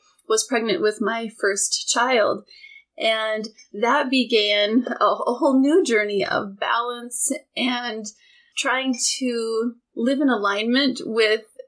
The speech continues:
my own family while still trying to accomplish this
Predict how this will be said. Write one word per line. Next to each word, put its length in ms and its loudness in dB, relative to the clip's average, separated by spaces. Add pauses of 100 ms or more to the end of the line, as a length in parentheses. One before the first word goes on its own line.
(180)
my 360 0
own 640 4
family 640 2 (360)
while 360 2
still 420 2
trying 220 -2
to 80 0
accomplish 540 -2
this 360 0